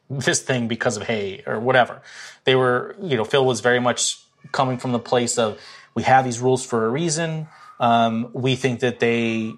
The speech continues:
you know, are the right way to go, and we're not really going to be changing them at this point." And so that's the tack I took. And, you know, and I tried to report it straight because I, I put a little opinion in there too, because I feel that people, you know, do wanna know, um, you know, what the,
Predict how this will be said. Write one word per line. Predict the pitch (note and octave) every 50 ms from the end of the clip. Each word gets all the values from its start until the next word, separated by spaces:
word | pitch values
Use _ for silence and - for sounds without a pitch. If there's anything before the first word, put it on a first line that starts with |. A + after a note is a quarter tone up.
| - - D3+
you | C3 A#2+ A#2+ A2
know, | A2 G#2 G#2 -
are | - B2+ A#2 A2+
the | A2+ A2
right | A#2 B2 C3+ A#2+
way | B2 A#2+
to | A2+ A#2
go, | - D3+ D3+ D3+ D3 C#3+ C3+
and | B2 A#2+
we're | A#2+ A#2
not | A#2 A#2 A#2 A#2 A2+
really | A#2 A#2 G#2+ A2 G#2
going | - A#2 A2+ G#2+
to | G2+
be | G#2 G2
changing | - - A2 G#2+ G#2 G2+ G#2+ G#2+
them | G#2 G#2
at | G#2 -
this | - B2+ -
point." | - - - A2 G#2+ - _ - - - - - -
And | - C3+
so | - C#3
that's | B2+ C#3+ D#3 - - -
the | B2+
tack | - B2+ A#2+ -
I | A2+
took. | G#2 - G2 F#2+ - - D#3+
And, | C#3+
you | C#3+ D3
know, | D3+
and | D3 D#3+
I | D#3+
tried | D#3+ - A3+ G3
to | D#3+ C3+
report | C#3 C#3 - D3+ C3+ C3
it | A#2+ -
straight | - A#2 G#2+ G#2 -
because | B2+ A#2+ - B2 A#2 A2 - - - - - - -
I, | D4 A#3+ A3 A#3 A#3+
I | A#3
put | A#3+ - A3+
a | A#3+
little | G#3+ F#3+ F#3+ F#3 F#3
opinion | F3 F3 F3 E3 E3 D#3+ D#3+
in | D#3+ D#3
there | D#3 D3+ D3+
too, | - - D#3 D3+ D3+ D#3 D3
because | C#3 C3 C3 C3 A#2+ A#2+
I | B2
feel | A#2 - - C#3 B2+
that | B2+ - - - _ - _ _ _ _ _ _
people, | - D3+ C3+ C3+ C#3 C3 B2+ A#2+ A#2+ A#2+ - - - - - - - - - _ _ -
you | - F#3 F#3
know, | D#3+
do | C3+ A#2+ C#3+ E3 E3
wanna | D3 C#3+ D3 C#3+ C#3
know, | C3+ C3 C3 C3 C3 C3 C3+ C3+ C3 C#3 C#3 -
um, | C3+ C3 B2+ B2 A#2+ A#2 A#2 A#2 A#2+ - - _ _ -
you | D3+ C3+ C3+
know, | B2
what | A#2 A#2 C3+ C3+ C3+
the, | - B2 B2 A#2+ A#2+ B2 B2+